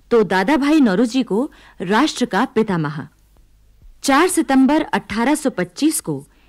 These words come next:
एक पारसी पुरोहित के घर दादा भाई का जन्म हुआ। इनके पिता का नाम था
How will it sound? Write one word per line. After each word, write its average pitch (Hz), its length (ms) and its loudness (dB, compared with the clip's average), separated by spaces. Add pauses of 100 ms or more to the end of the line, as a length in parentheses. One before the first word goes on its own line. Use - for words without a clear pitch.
(280)
एक 226 300 4 (320)
पारसी 285 440 2
पुरोहित 214 480 0
के 208 120 -2
घर 202 340 -2 (300)
दादा 233 340 2
भाई 208 220 -2
का 226 140 -2
जन्म 156 280 -2
हुआ। 139 300 -10 (1080)
इनके 233 300 4
पिता 208 320 -2
का 240 140 -2
नाम 170 220 -2
था 202 260 -4